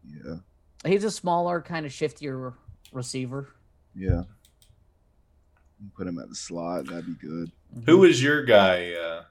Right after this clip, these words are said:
Speaker 3: Jason, that you really like in, at this spot?
Speaker 1: For me, I'd say Jamar Jefferson to get that change of pace back that we've been looking for.
Speaker 3: Okay.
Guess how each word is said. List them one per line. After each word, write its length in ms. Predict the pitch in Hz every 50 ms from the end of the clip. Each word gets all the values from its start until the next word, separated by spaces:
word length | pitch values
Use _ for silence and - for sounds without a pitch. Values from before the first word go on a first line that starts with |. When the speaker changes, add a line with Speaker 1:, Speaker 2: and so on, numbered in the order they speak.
| _ _ _ _
Speaker 3:
Jason, 460 | - - 87 90 87 - 98 98 92
that 120 | 87 85
you 220 | 85 90 92 92 87 _ _ _ _ _ _
really 260 | 92 92 92 92 90
like 300 | 85 85 85 82 80 -
in, 180 | 92 87 85 82 80
at 120 | 82 82 -
this 180 | 90 82 -
spot? 380 | - - - 82 80 - - _ _ _ _ _ _ _ _ _ _ _ _ _ _ _ _ _ _ _ _ _ _ _ _ _ _
Speaker 1:
For 240 | - - 113 113 104
me, 480 | 101 101 101 110 120 131 139 143 135
I'd 240 | 110 98 107 113 107
say 180 | - 120 110 107
Jamar 380 | 92 104 98 92 92 92 92 90
Jefferson 760 | - 95 87 87 90 95 92 - - 104 95 95 98 101 98 -
to 100 | - 92
get 180 | 87 92 90 87
that 160 | 85 82 78
change 240 | - 98 90 87 87
of 100 | 82 -
pace 260 | 101 90 87 87 -
back 300 | - 95 87 87 87 92
that 80 | - 85
we've 160 | 92 90 90
been 160 | 92 90 87
looking 260 | 87 85 85 - 87 80
for. 400 | - 90 87 92 92 95 98 - _ _ _ _ _ _ _ _ _ _ -
Speaker 3:
Okay. 300 | 80 - - 80 80